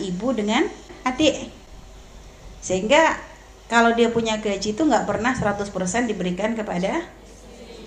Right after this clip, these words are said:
istri. Ini nggak tahu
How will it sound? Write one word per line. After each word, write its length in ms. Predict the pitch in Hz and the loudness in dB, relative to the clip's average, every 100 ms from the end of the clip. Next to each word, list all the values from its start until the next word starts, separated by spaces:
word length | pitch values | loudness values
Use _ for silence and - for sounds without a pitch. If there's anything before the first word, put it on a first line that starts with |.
| - | -14
istri. 480 | - - - - - - - - - - - - - - - - | -12 -10 -10 -12 -14 -18 -20 -20 -20 -20 -20 -20 -20 -20 -14 0
Ini 320 | 262 285 330 | 2 6 6
nggak 160 | 269 240 | 4 2
tahu 160 | 349 | 0